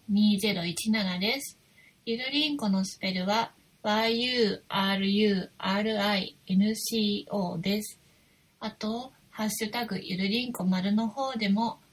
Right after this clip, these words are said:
募集しております。皆様からのお便りお待ちしております。はい。というわけでですね。えーと、ね、最近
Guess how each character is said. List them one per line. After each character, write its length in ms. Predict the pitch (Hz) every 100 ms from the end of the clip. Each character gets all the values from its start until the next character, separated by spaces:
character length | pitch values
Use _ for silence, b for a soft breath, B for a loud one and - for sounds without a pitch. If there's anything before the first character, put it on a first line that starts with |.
| -
募 100 | 190
集 280 | - 185 185
し 100 | -
て 120 | 185
お 80 | 185
り 180 | 190 190
ま 320 | 208 247 277
す。 120 | 285 B B B B B -
皆 220 | 202 202
様 320 | 202 196 185
か 160 | - 190
ら 160 | 190
の 160 | 185 165
お 60 | 156
便 140 | 233 254
り 180 | 196 151 _ _
お 60 | 185
待 160 | 175 170
ち 160 | 185
し 60 | -
て 180 | - 196
お 40 |
り 160 | 196 196
ま 560 | 202 208 226 240 262
す。 140 | 285 - _ _ _ _ _ _ _ _ _ _ _ _
は 260 | 196 196 233
い。 260 | 262 - _ _ _ _
と 100 | -
い 380 | 175 180 180 185
う 40 | 185
わ 140 | 208
け 160 | 247 240
で 360 | 247 226 - _ _ _ _ _ _ _ - -
で 140 | 170
す 180 | - 180
ね。 500 | 202 247 262 233 - B B B B B _
え 60 | -
ー 460 | 220 226 226 220 -
と、 880 | 220 220 233 240 240 247 247 240 - _ -
ね、 320 | 214 214 226
最 320 | - 247 254 240
近 360 | - 269 269